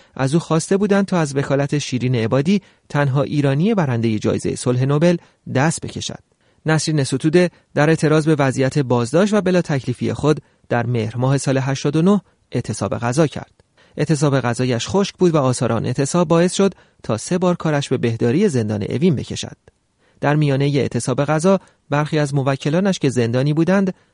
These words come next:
با انتشار نامه‌ای خطاب به وکیل زندانیشان، از او خواستند تا برای حفظ سلامتیش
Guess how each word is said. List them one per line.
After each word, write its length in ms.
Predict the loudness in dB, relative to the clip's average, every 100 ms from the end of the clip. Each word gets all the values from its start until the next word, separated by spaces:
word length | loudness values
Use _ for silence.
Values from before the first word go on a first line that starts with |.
| -4
با 80 | -4
انتشار 420 | -2 -4 -2 0
نامه‌ای 400 | 2 2 2 0
خطاب 300 | -2 -2 0
به 100 | 0
وکیل 360 | 0 -2 -2 -2
زندانیشان، 760 | 0 0 2 2 2 2 -2 -2 _
از 180 | -6 -4
او 60 | -2
خواستند 400 | -2 -2 0 0
تا 140 | 0
برای 280 | 0 2 0
حفظ 320 | -2 -4 -6
سلامتیش 640 | -4 -2 0 0 0 -2